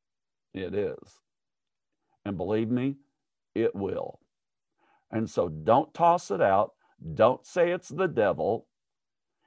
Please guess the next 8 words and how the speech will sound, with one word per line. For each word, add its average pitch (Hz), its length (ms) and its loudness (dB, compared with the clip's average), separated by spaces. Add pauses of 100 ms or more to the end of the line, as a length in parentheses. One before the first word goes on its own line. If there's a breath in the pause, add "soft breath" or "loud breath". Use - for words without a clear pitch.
(240 soft breath)
And 120 180 0
don't 127 280 4
say 139 420 4
it's, 120 460 0
um, 101 440 -2 (220)
out 120 220 4
of 113 120 -4
timing. 104 640 -4